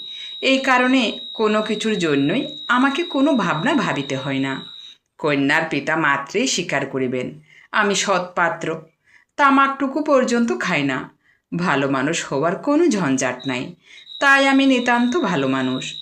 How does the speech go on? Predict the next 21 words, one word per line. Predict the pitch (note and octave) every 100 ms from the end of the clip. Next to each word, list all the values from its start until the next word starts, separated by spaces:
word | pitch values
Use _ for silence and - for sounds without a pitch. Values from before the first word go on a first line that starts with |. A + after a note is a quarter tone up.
| - - -
মাতার | A#3 A3+ A3+ A#3 A3+
আদেশ | G#3 G3 G3+ G#3+
মানিয়া | F#3 E3 E3+ F3+ - -
চলিবার | E3+ D3+ D3+ F3+
ক্ষমতা | F3+ - C#3 C3+ A#3+
আমার | F#3+ C#3+ C3
আছে, | B2+ - - B2+ - - - - - G#3+
বস্তুত | B3 A#3 - B3+ C#4+ C4 - -
না | G#3 G3+ F3
মানিবার | D#3 D3+ D#3 B3+
ক্ষমতা | - G#3+ D#3+ D3 C4
আমার | A3+ D3 A#2+ C3+
নাই। | C3+ C3 D3 - - - - -
অন্তঃপুরের | C4+ C4+ C4+ C4+ C4+ C4+
শাসনে | - A#3 G#3+ G#3 A3
চলিবার | A#3+ G3+ F3 E3+ E3
মতো | E3+ D3+ D#3
করিয়াই | D3+ E3 G#3 G#3 C#3 - -
আমি | D#3+ C4
প্রস্তুত | G3+ D#3 - C3+ -
হইয়াছি। | C#3 C3 C3 - C3+ C#3+